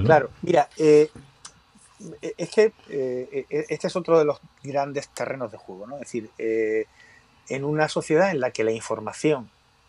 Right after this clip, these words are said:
Speaker 2: es, es poder, ¿vale? Las entidades financieras hemos tenido siempre mucha, mucha información sobre nuestros clientes, pero solo de una cuestión, las cuestiones financieras, ¿vale? No sabíamos lo que le gustaba a la gente, no sabíamos lo que pensaba, no sabíamos dónde iban de vacaciones, no sabíamos nada de eso.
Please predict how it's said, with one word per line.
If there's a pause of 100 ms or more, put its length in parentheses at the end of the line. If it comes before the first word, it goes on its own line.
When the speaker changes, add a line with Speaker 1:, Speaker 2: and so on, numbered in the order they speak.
(300)
Speaker 2:
es, (200)
es
poder, (360)
¿vale? (400)
Las
entidades
financieras
hemos
tenido
siempre
mucha,
mucha
información
sobre
nuestros
clientes,
pero
solo
de
una
cuestión, (380)
las
cuestiones
financieras, (800)
¿vale? (380)
No
sabíamos
lo
que
le
gustaba
a
la
gente,
no
sabíamos
lo
que
pensaba,
no
sabíamos
dónde
iban
de
vacaciones,
no
sabíamos
nada
de
eso.